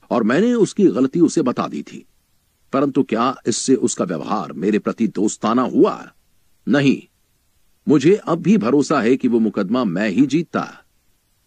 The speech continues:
मैंने इससे पहले इतनी अच्छी तरह बहस नहीं की थी, परंतु मैं अपनी बात मनवाने में सफल नहीं हुआ। फैसला मेरे खिलाफ हुआ।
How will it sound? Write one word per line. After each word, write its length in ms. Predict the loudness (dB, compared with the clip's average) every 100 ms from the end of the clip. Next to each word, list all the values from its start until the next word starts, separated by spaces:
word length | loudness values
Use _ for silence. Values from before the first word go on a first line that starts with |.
| _ _ _ _ _ _ -6
मैंने 320 | -2 2 2
इससे 380 | 2 0 0 -2
पहले 340 | 0 2 2 2
इतनी 460 | 0 0 2 0
अच्छी 400 | 0 -6 0 0
तरह 280 | 0 -2 -2
बहस 380 | -4 -2 -4 -4
नहीं 260 | -4 0 0
की 180 | -2 -8
थी, 260 | -10 -20 _ _ _ _ _ _ -4
परंतु 320 | -2 -2 -2
मैं 180 | -2 -4
अपनी 320 | -4 -2 -2
बात 320 | -2 -6 -4
मनवाने 540 | -4 -4 -2 0 0
में 200 | 0 -2 -4 _ -14
सफल 360 | -6 -4 0 -2
नहीं 280 | 0 0
हुआ। 300 | -2 -4 -12 -20 _ _ _ _ _
फैसला 460 | 0 0 0 -2 0
मेरे 300 | 0 0 0
खिलाफ 420 | -2 -2 -2 -4
हुआ। 300 | -8 -8 -14